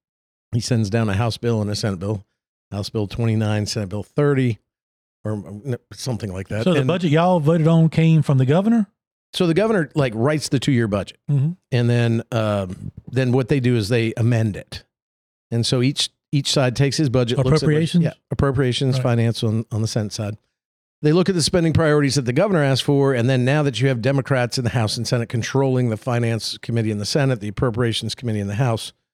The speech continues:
Speaker 1: what happens is they basically tear it up. And what I'm really seeing is both sides, you know, as we've said before, fifty-one forty-nine in the House, controlled by Democrats, twenty-one nineteen, you know, you're talking one seat,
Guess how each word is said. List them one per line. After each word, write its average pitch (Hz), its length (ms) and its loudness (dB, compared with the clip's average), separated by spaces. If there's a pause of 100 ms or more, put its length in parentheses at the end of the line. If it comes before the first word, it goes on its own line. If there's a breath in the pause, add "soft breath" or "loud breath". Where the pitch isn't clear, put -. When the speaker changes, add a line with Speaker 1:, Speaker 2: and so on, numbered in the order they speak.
(360)
Speaker 1:
what 117 160 0
happens 127 480 0
is 110 380 -2 (640)
they 120 100 0
basically 107 380 -4
tear 92 180 -8
it 71 80 -14
up. - 120 -18 (800)
And 117 500 0
what 131 140 2
I'm 120 180 2
really 160 300 4
seeing 120 460 2
is 107 300 -2
both 156 340 0
sides, 110 640 0 (300)
you 120 100 -4
know, 101 180 -6 (260)
as 110 180 -4
we've 135 160 0
said 135 240 0
before, 113 320 -4
fifty-one 135 540 -2
forty-nine 127 800 0
in 120 120 -6
the 127 80 -4
House, 110 280 -2
controlled 107 320 -6
by 107 100 -4
Democrats, 101 480 -8
twenty-one 165 380 0
nineteen, 143 460 0 (560)
you 117 60 -2
know, - 20 2
you're 131 80 2
talking 123 320 0
one 120 240 2
seat, 104 400 -2